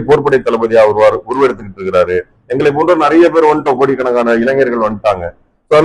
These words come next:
இப்ப சொல்றாங்கல்ல, கூட்டம் கூட்டமா வந்து நின்னுக்கிறாங்க, அந்த அவங்க இல்ல இளைஞர்கள், கொள்கை ரீதியான நிலையில் கோடிக்கணக்கான பேர் ம-, நம்முடைய சின்னவரை ஃபாலோ பண்ண ஆரம்பிச்சிட்டாங்க. அவர் இந்த பாசிசம் மட்டுமல்ல, இனி இந்த உலகத்தினுடைய எந்த பாசிசம் நம்முடைய தமிழகத்தில் நுழைந்தாலும் அதை எதிர்த்து போராடக்கூடிய மிகப்பெரிய சக்தியாக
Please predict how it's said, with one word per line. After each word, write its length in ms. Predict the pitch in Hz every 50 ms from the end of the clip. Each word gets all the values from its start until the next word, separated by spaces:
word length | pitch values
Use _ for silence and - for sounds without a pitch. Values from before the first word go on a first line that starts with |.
| 160
இப்ப 120 | 147 147 143 147
சொல்றாங்கல்ல, 360 | 156 160 165 160 151 156 139 131
கூட்டம் 200 | 156 151 156 151
கூட்டமா 240 | 156 151 156 160 165 160
வந்து 180 | 156 147 147
நின்னுக்கிறாங்க, 460 | 147 151 151 143 143 143 139 139 139 135 135 120 135
அந்த 120 | 151 156 165 151
அவங்க 300 | 135 151 156 170 170 165 170 170
இல்ல 120 | 165 156 143 143
இளைஞர்கள், 420 | 143 147 139 127 110 98 85 78 - _ _ _ _ _ _ _ _ -
கொள்கை 260 | 113 160 214 202 240 247 233 220
ரீதியான 280 | 202 180 196 202 202 202
நிலையில் 280 | 185 185 196 190 - 170
கோடிக்கணக்கான 460 | 175 175 160 160 156 147 147 147 143 139
பேர் 120 | 160 160 156 143 135
ம-, 200 | 127 123 120 107 117
நம்முடைய 300 | 117 117 117 113 113 107 104 98 98 95 90 - - _ _ _ _ _ -
சின்னவரை 300 | 127 143 139 131 120 110 104
ஃபாலோ 200 | 110 113 117 110 98
பண்ண 140 | 101 98 92 87
ஆரம்பிச்சிட்டாங்க. 500 | 85 85 82 80 - 85 82 80 87 113 160 - _ _ _ _ _ -
அவர் 140 | 107 120 117
இந்த 240 | 120 151 196 196 220 - 180
பாசிசம் 380 | 180 180 185 180 151 170 143
மட்டுமல்ல, 360 | 127 113 117 110 101 90 87 82 - -
இனி 160 | 90 98 113 123
இந்த 100 | 127 113 110
உலகத்தினுடைய 440 | 139 156 175 151 160 165 165 156 139 127 135
எந்த 120 | 151 175 - 151
பாசிசம் 360 | 156 135 143 135 139 139 131 127 123
நம்முடைய 260 | 120 117 117 117 117 104 110
தமிழகத்தில் 440 | 113 120 127 127 123 110 113 107 101
நுழைந்தாலும் 560 | 101 104 107 113 110 107 107 110 147 196 208 - _ _ _ _ 110
அதை 100 | 113 120 131
எதிர்த்து 240 | 151 165 160 165 139 127
போராடக்கூடிய 440 | 135 131 127 120 113 110 113 113 107 113
மிகப்பெரிய 320 | 131 135 127 135 131 123 - 113
சக்தியாக 380 | 98 90 92 107 107 101 104